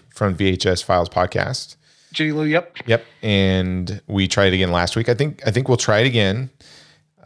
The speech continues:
Speaker 1: Uh, we are, have, we've been asked to come on a couple of other different podcasts and shows, and we might start doing that now since our schedule's starting to free up a little bit. So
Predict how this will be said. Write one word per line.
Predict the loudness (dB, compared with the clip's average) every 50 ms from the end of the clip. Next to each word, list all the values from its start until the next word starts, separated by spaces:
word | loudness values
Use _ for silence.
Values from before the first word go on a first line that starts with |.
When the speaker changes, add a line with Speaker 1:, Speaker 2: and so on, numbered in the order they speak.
| -14 -12
Speaker 1:
Uh, | -10 -8 -6 -6 -4 -4 0
we | 2 4 4 6 4 4 2
are, | 2 2 2 2 2 2 0
have, | 0 -2 -2 0 0
we've | -2 0 0
been | 0 -2 -2 -2
asked | -2 -2 0 0 -2 -2
to | -4
come | -4 -2 0 0
on | 0 0
a | 0 0
couple | -2 -2 0 0 0
of | 2 2
other | 2 2 2 0 0
different | 0 -2 -4 -4 -6 -4
podcasts | -2 -2 -2 -2 0 0 0 0 -2 -4 -6
and | -8 -4
shows, | -2 0 2 2 2 0 -2 -4 -6
and | -6 -6 -4 -4
we | -4 -4
might | -2 0 2 2 2 0 0
start | 0 0 2 2
doing | 0 0 0 0
that | -2 -2 -2
now | -2 -2 0 0
since | 0 -2 -4 -4 -2 -2
our | 0 0 0
schedule's | -2 0 0 0 0 0 -2 -6 -6
starting | -8 -6 0 2 2 2 2 0 -2
to | -6
free | -6 -4 -2 0 0
up | 0 0
a | -2
little | -2 -2 -2
bit. | -2 -2 -2 -2
So | -2 0 0 0 0 -2